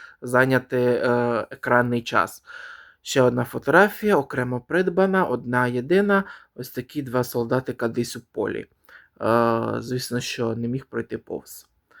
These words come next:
Стільки мучитися, розкривати все заради одного, одної фотографії, господи. Ну, тут я відчуваю вже, що тут буде декілька фотографій.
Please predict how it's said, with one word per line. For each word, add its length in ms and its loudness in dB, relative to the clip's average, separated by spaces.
Стільки 360 0
мучитися, 640 2
розкривати 680 0
все 200 -8
заради 420 0
одного, 520 -4
одної 580 0
фотографії, 960 -4
господи. 600 -10
Ну, 140 -10
тут 240 -4
я 100 2
відчуваю 540 0
вже, 220 0
що 220 -12
тут 220 -16
буде 200 -2
декілька 460 -4
фотографій. 1000 -2